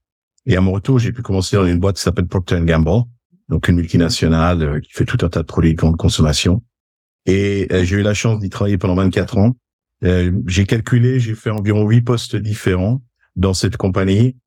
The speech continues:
euh, dans trois continents, cinq pays différents, donc États-Unis, Singapour,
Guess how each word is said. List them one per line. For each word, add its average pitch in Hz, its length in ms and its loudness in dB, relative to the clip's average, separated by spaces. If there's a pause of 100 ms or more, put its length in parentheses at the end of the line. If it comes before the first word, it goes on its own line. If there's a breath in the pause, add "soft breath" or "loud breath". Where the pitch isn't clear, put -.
(300)
euh, 90 340 2
dans 90 300 2
trois 110 240 -2
continents, 101 580 0
cinq 104 300 -4
pays 101 180 0
différents, 90 560 0
donc 85 220 -2
États-Unis, 90 800 2
Singapour, 92 760 2